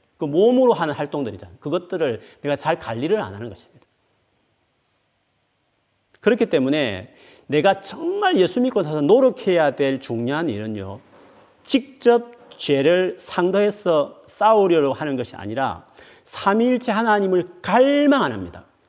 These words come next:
거기서 성령의 주신 은혜를 받아 성령 충만함을 받는 게 그 첫째입니다. 그 다음에 뭡니까? 몸 관리를 하는 겁니다. 나는 인격을 열심히 찾는 일에, 죄를 지어도 열심히 주님 앞에 나가는 일에,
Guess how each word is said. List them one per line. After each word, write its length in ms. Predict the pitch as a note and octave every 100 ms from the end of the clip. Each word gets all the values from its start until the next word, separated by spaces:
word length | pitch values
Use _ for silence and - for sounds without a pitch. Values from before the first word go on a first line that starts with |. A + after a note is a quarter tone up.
| _ -
거기서 260 | A3 G#3
성령의 920 | F3+ - A3 A#3+ B3+ B3+ B3 A#3+ A#3
주신 240 | A3+ G3+ G#3+
은혜를 720 | B3+ B3+ A3 G3 F#3+ E3+ E3+
받아 180 | D#3+ E3
성령 300 | - F#3+ G#3+
충만함을 680 | G#3+ E4 C#4+ A#3 G3 F3 F3
받는 300 | C3 B2 E3
게 100 | E3
그 160 | C3+
첫째입니다. 540 | - - - G#2+ D#2 - _ _ _ _
그 140 | - D#3
다음에 460 | B3 C#4 F#3+ A#2
뭡니까? 360 | G#2 G#2 G#2+ G#2
몸 320 | A#2 C#3+ D#3
관리를 300 | E3 D3 A2
하는 160 | F#2+ E2+
겁니다. 300 | D#2+ _ _ _ _ _ _ _ _ _ _ -
나는 240 | E3+ A3
인격을 760 | D4 D4 B3 G3 G3 - - -
열심히 440 | D4 F4 D4 D#4 -
찾는 340 | D#3 C3+ A#2
일에, 200 | F2+ G2+
죄를 260 | - C#3+ G3
지어도 260 | A#3+ G3+
열심히 460 | G3+ - G#4+ - F4
주님 220 | A#3 G#3+
앞에 100 | F3
나가는 480 | B2+ C3+ D#3+ G#3+ E3
일에, 220 | F2+ E2+